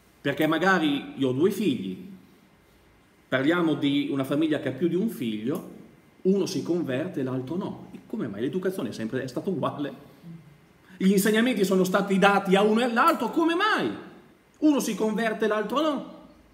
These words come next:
Certo, la risposta è conversione, è scelta personale, ok. Ma come mai ci sono dei,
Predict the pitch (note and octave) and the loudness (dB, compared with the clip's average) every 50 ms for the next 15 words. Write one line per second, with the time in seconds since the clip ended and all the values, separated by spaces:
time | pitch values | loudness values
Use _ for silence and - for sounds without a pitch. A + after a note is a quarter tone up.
0 | _ _ - G3+ G3 - - F#2 G2 F#2+ - - - - - _ _ _ _ G2+ | _ _ -6 -6 -6 -4 -8 -10 -12 -12 -14 -18 -20 -20 -20 _ _ _ _ -12
1 | G#2+ A#2 - - D#3 E3 D#3 - C#3 A#2+ - - B2 A2+ A2 A#2 A2+ - E3+ E3 | -10 -10 -6 -4 -4 -4 -4 -4 -6 -6 -6 -6 -6 -6 -6 -8 -6 -6 -4 -4
2 | A#2+ A2 - B2 A2+ F#2+ A2 G2 - A2 G#2+ - - C#3+ G3+ B3+ A3 D#3+ F#3+ G#3 | -4 -6 -6 -6 -6 -6 -8 -10 -10 -12 -12 -10 -10 -8 -8 -8 -8 -8 -10 -10
3 | - - - - - - - - - F#4+ D#4+ A3 F#3 - - - - - _ _ | -12 -16 -20 -14 -14 -14 -10 -8 -8 -8 -6 -8 -10 -10 -14 -20 -20 -20 _ _
4 | _ _ _ _ _ _ _ _ _ _ _ _ _ _ _ _ _ _ _ _ | _ _ _ _ _ _ _ _ _ _ _ _ _ _ _ _ _ _ _ _
5 | _ _ _ _ _ _ _ _ _ _ _ _ D3+ D3+ - G3 F#3+ G3 G3+ A3+ | _ _ _ _ _ _ _ _ _ _ _ _ 0 2 4 4 4 4 2 2
6 | D4+ E4 E4 E4 - F3 F3+ - G3+ G3 G3 F#3+ F#3 F3 F3+ E3+ F3 E3+ D#3+ D#3 | 2 2 2 0 -2 -4 -2 2 2 4 4 4 2 2 2 4 4 4 4 2
7 | C#3+ - - - - - - | 0 -2 -6 -10 -14 -18 -20